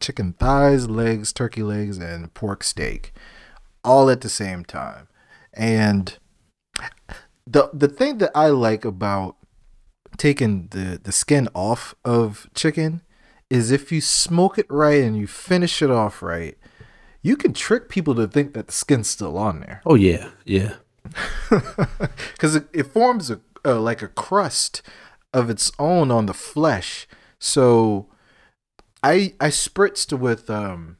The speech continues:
Speaker 1: apple cider vinegar and before I put it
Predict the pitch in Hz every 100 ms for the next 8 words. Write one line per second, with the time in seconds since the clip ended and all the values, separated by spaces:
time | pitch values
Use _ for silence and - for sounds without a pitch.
0 | _ 143 143 - 120 110 80 185 101 69
1 | 67 - _ _ _ _ _ - 120 120
2 | 117 110 95 - 120 110 101 95 87 -
3 | - 135 117 117